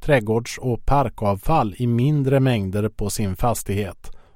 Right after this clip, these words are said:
om det inte orsakar några olägenheter och eldning är en lämplig hantering. Elda med försiktighet.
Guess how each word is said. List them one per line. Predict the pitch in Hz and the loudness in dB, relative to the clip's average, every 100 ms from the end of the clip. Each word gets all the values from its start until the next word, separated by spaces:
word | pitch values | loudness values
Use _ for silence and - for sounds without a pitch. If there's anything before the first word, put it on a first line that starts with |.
| - | -8
om | 139 160 175 | 0 2 4
det | 170 | 4
inte | 151 131 | 2 2
orsakar | 127 110 123 107 - 107 | -2 -2 0 -2 -2 -2
några | 107 107 101 104 123 | 0 0 0 -2 -2
olägenheter | 131 110 101 95 101 107 107 - 147 104 - - _ | -2 0 0 -2 -2 -2 -4 -2 -2 -2 -6 -16 _
och | - 120 120 | -6 -4 0
eldning | 143 123 98 120 143 127 - | 2 2 2 0 2 0 -2
är | 117 | -2
en | 110 110 120 | 2 2 2
lämplig | 120 92 - 147 127 | 0 -2 -2 -2 0
hantering. | 110 98 - 98 110 117 - - - _ _ _ _ _ _ _ - | -2 -4 -6 -4 -4 -6 -10 -18 -20 _ _ _ _ _ _ _ -8
Elda | 139 135 110 110 127 | 0 2 0 0 0
med | 117 113 104 | 0 -2 -4
försiktighet. | - 127 - 135 - - 120 120 - - - | -4 -4 -2 -4 -6 -6 -4 -4 -6 -14 -16